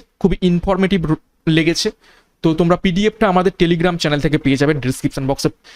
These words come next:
তো প্রত্যেকদিন ক্লাসগুলোকে ফলো করতে থাকো। এখান থেকে অনেক টপিক আমি করাবো। ক্লাসটা শেষ করবো তার আগে আরও একবার গুরুত্বপূর্ণ ঘোষণা, চ্যালেঞ্জ কোর্স আপকামিং ওয়েস্ট বেঙ্গল পুলিশ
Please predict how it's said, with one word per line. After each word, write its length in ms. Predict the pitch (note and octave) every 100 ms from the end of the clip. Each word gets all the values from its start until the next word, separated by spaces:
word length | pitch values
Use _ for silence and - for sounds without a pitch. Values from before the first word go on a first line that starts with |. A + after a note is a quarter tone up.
| - -
তো 40 |
প্রত্যেকদিন 580 | E3 G#3+ A3 - G#3 B3+ C4 - -
ক্লাসগুলোকে 460 | - F#3 - G3+ G#3 -
ফলো 200 | D3 F#3 F#3
করতে 160 | F#3
থাকো। 220 | F3+ F3+ G#3+ _ _ _ _ _ _ _ -
এখান 180 | E3+ E3
থেকে 140 | F3+ -
অনেক 320 | D3+ G#3 A#3+ - _ -
টপিক 260 | D#3 D#3+ F#3 _ -
আমি 120 | D#3
করাবো। 300 | D#3+ D3+ D3+ E3+ _ _ _ _ _ _ - - _ _ _ _ _ _ -
ক্লাসটা 300 | G3 - A#3
শেষ 180 | A3 -
করবো 160 | A3+ A3+
তার 140 | G3+
আগে 160 | - F#3+
আরও 120 | E3+
একবার 180 | E3 F3
গুরুত্বপূর্ণ 400 | D#3 D#3 D#3 E3+
ঘোষণা, 420 | D3 C3+ D3+ F3 F#3 -
চ্যালেঞ্জ 340 | - D#3+ F3+ F3+
কোর্স 260 | G#3 G3 -
আপকামিং 360 | D#3+ - F#3+ E3+
ওয়েস্ট 240 | C#3 F#3 -
বেঙ্গল 220 | G3 G3 G3
পুলিশ 140 | G3